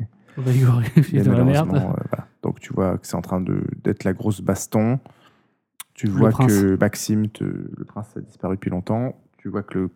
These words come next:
Speaker 2: euh, Maxime est en train de te faire, euh, te faire signe et qu'un des cyborgs se dirige vers
Speaker 1: Donc
Speaker 2: toi.
Speaker 1: ils ont loupé le prince.
Speaker 2: Oui. Et puis en plus, tu leur as dit que les gens étaient pas là, donc ils sont pas venus trop en force.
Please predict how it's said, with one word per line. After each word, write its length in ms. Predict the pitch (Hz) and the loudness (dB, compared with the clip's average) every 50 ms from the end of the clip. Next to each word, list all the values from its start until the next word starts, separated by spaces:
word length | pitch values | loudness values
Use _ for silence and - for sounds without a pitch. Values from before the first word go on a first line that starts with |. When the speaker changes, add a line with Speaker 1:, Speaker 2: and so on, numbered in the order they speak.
| - - - - | -10 -10 -6 -4
Speaker 2:
euh, 100 | - 95 | -2 -2
Maxime 360 | 92 98 98 - - 101 98 | -2 -2 -4 -4 -6 -4 -4
est 40 | 87 | -4
en 40 | 92 | -4
train 120 | - - 85 | -4 -6 -8
de 60 | - | -8
te 80 | - - | -12 -12
faire, 180 | - - - - - | -12 -12 -12 -10 -12
euh, 40 | - - - - _ _ _ _ _ _ _ _ _ _ _ _ _ _ _ _ | -12 -12 -14 -14 _ _ _ _ _ _ _ _ _ _ _ _ _ _ _ _
te 100 | - - | -16 -8
faire 180 | - - 170 - | -6 -6 -6 -6
signe 280 | - - - 110 113 104 | -6 -4 -2 0 0 0
et 80 | 90 | -2
qu'un 260 | - - - - 92 | -2 -4 -4 -4 -4
des 240 | 87 87 85 85 87 | -2 -2 -2 -2 -4
cyborgs 400 | - - - - 87 87 - - | -6 -8 -8 -6 -6 -6 -6 -8
se 100 | - - | -10 -10
dirige 240 | - - - - - | -8 -6 -6 -8 -8
vers 140 | - - - 151 | -10 -12 -8 -6
Speaker 1:
Donc 100 | 135 - | -6 -2
Speaker 2:
toi. 60 | - 143 | -2 -2
Speaker 1:
ils 140 | 123 123 | 0 0
ont 40 | 127 | 0
loupé 200 | 123 123 123 123 | 0 0 -2 -4
le 60 | 120 | -6
prince. 300 | - - 110 107 - - _ _ _ _ _ _ _ _ _ _ _ _ _ _ _ _ _ _ _ _ _ - | -6 -10 -14 -14 -14 -18 _ _ _ _ _ _ _ _ _ _ _ _ _ _ _ _ _ _ _ _ _ -2
Speaker 2:
Oui. 120 | - - - _ _ _ _ _ _ _ _ _ _ - - - - _ _ _ _ _ _ _ - | -2 -2 -2 _ _ _ _ _ _ _ _ _ _ -18 -18 -18 -18 _ _ _ _ _ _ _ -14
Et 40 | - | -8
puis 100 | - - | -6 -6
en 20 | |
plus, 140 | - 120 113 | -4 -4 -6
tu 100 | - - | -4 -4
leur 100 | - 85 | -2 -2
as 60 | 87 | -2
dit 120 | 87 - - | -2 -4 -6
que 80 | - | -6
les 60 | 92 90 | -4 -2
gens 100 | 87 85 | -2 -2
étaient 160 | 85 - 92 | -4 -2 -2
pas 100 | - 82 | -2 0
là, 100 | 87 92 | 0 0
donc 120 | 90 - - | -2 -4 -8
ils 40 | - | -10
sont 120 | - - - | -14 -10 -8
pas 100 | - - | -8 -6
venus 160 | - - - | -6 -8 -8
trop 140 | - - - | -8 -8 -8
en 40 | |
force. 300 | - - - - - _ | -8 -10 -12 -16 -16 _